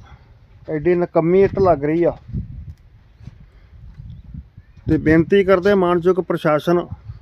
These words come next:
ਡਿਸਟ੍ਰਿਕਟ ਸ੍ਰੀ ਮੁਕਤਸਰ ਸਾ-, ਅਹ, ਫਿਰੋਜ਼ਪੁਰ ਸਾਹਿਬ ਦੇ ਜਿਹੜੇ ਆ, ਡਿਸਟ੍ਰਿਕਟ ਫਿਰੋਜ਼ਪੁਰ ਦੇ ਜਿਹੜੇ ਪ੍ਰਸ਼ਾਸਨ ਆ, ਅਧਿਕਾਰੀ ਨੇ, ਜਿਨ੍ਹਾਂ ਦੀ ਨਿਗਰਾਨੀ ਹੇਠ ਇਹ ਸ਼ਹੀਦਾਂ ਦੀ ਜਗ੍ਹਾ 'ਤੇ ਕੰਮ ਚੱਲ ਰਿਹਾ ਸਾਰਾ ਹੀ,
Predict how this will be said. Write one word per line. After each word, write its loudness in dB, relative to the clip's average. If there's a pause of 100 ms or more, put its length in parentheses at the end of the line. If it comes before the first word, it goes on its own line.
(760)
ਡਿਸਟ੍ਰਿਕਟ 0
ਸ੍ਰੀ 2
ਮੁਕਤਸਰ 0
ਸਾ-, -4
ਅਹ, 0
ਫਿਰੋਜ਼ਪੁਰ 0
ਸਾਹਿਬ 0
ਦੇ 2
ਜਿਹੜੇ 0
ਆ, 0
ਡਿਸਟ੍ਰਿਕਟ -4
ਫਿਰੋਜ਼ਪੁਰ -2
ਦੇ -4
ਜਿਹੜੇ -4
ਪ੍ਰਸ਼ਾਸਨ -6
ਆ, -2
ਅਧਿਕਾਰੀ -4
ਨੇ, -6 (840)
ਜਿਨ੍ਹਾਂ 6
ਦੀ 4
ਨਿਗਰਾਨੀ 4
ਹੇਠ 4
ਇਹ 4 (180)
ਸ਼ਹੀਦਾਂ 4
ਦੀ 4
ਜਗ੍ਹਾ 2
'ਤੇ 0
ਕੰਮ 0
ਚੱਲ 0
ਰਿਹਾ 0
ਸਾਰਾ -4
ਹੀ, -6